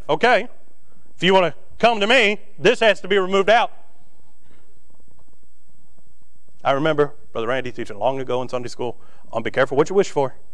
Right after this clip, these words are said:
and one of those things being patience. And he said he never knew what he was asking for when he prayed for patience. But when we say, "Lord, I wanna get closer to you,"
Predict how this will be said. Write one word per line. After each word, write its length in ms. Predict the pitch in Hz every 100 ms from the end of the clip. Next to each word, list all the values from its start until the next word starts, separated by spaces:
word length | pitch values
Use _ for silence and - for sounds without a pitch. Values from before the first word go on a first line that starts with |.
| - -
and 120 | 107
one 100 | 101
of 80 | 113
those 160 | 131 147
things 200 | 143 139
being 160 | 175
patience. 500 | 175 202 160 156 - - - - - - - - - - - - - - - - - - -
And 120 | 120
he 60 | 147
said 260 | 190 165
he 60 | 139
never 220 | 143 151
knew 120 | 156 170
what 80 |
he 60 | 180
was 100 | 170
asking 300 | 208 220 180
for 180 | 170 156
when 140 | 147
he 20 |
prayed 240 | 139 151 156
for 100 | 156
patience. 440 | 190 208 180 - - - -
But 100 | 151
when 140 | 151
we 100 | 196
say, 220 | 226 226
"Lord, 240 | 185 190 202
I 60 |
wanna 180 | 190 202
get 180 | 202 202
closer 300 | 208 202 220
to 80 | 196
you," 260 | 254 240